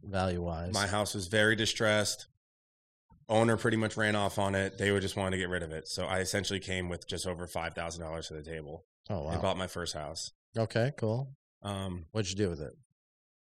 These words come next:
Speaker 2: pretty much tore it from the floors to the ceiling, gutted the
Speaker 1: Wow.
Speaker 2: whole thing. Uh, I have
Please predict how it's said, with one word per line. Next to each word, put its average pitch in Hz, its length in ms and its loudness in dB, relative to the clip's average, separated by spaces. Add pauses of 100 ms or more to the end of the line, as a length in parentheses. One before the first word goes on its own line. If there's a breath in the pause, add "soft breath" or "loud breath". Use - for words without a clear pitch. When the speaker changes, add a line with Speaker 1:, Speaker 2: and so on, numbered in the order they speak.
(540)
Speaker 2:
pretty 151 200 6
much 156 280 6
tore 156 300 10
it - 160 -2
from 131 180 6
the 120 80 6
floors 135 380 8
to 131 60 -4
the 131 80 2
ceiling, 139 500 4 (160)
gutted 123 280 8
the 123 40 8
Speaker 1:
Wow. 113 60 8
Speaker 2:
whole 123 140 8
thing. 123 460 6 (240)
Uh, 101 380 0
I 98 60 4
have 101 280 4